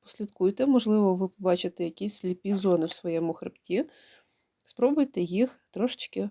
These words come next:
роздивитись своїм внутрішнім зором. Чудово! Ще вдих, розкрили спину, видих, повернулись. Вдих, розкрили спину, видих, повернулись.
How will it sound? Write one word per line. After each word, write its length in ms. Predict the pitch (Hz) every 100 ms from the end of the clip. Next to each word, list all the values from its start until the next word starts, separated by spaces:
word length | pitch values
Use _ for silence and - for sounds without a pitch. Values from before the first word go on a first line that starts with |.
| -
роздивитись 720 | 202 233 196 190 220 220 196
своїм 280 | - 185 175
внутрішнім 720 | 185 208 196 196 185 175 190 _
зором. 420 | 175 160 147 151 - _ _ _ _ _ _ _ _
Чудово! 540 | - 160 143 151 233 311 _ _ _ _ _ _ _ _
Ще 280 | - - 156
вдих, 640 | 160 - 156 190 254 339 269
розкрили 500 | 269 - 294 285 285
спину, 600 | - 277 285 277 277 277
видих, 680 | 208 190 180 208 214 208 208
повернулись. 880 | - 180 180 160 165 156 202 - - _ _ _ _ _ _ _ _ 190
Вдих, 520 | 180 - 165 160 208
розкрили 680 | 190 - _ - 247 285 277
спину, 460 | - 262 262 262 - _ _ _ _ -
видих, 580 | 156 156 180 180 175
повернулись. 800 | _ 160 156 - - - - -